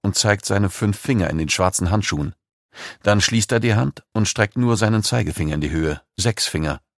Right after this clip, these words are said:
Sechs Sekunden über der Zeit. Es ist exakt fünfzehn Uhr zweiundzwanzig und zweiundzwanzig Sekunden,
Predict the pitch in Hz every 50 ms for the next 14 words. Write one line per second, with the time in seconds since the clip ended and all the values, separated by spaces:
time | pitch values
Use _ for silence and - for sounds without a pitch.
0 | _ _ _ _ _ _ _ _ _ _ - 87 98 120 117 - - - 107 -
1 | - 107 98 101 - 104 104 - - 92 101 95 101 95 - - - 98 80 -
2 | - - - _ _ _ _ _ _ _ _ _ _ _ _ _ _ _ _ _
3 | _ _ _ _ _ - 101 95 139 - - - 104 - 131 123 - _ - -
4 | - - 151 151 143 - - 127 113 - 107 107 - - - - 107 104 101 101
5 | 98 - - 101 98 98 - - 123 113 - - - 95 - - - 98 98 101
6 | 98 98 - 107 101 92 101 95 98 98 90 - 104 95 90 - - 85 85 80
7 | -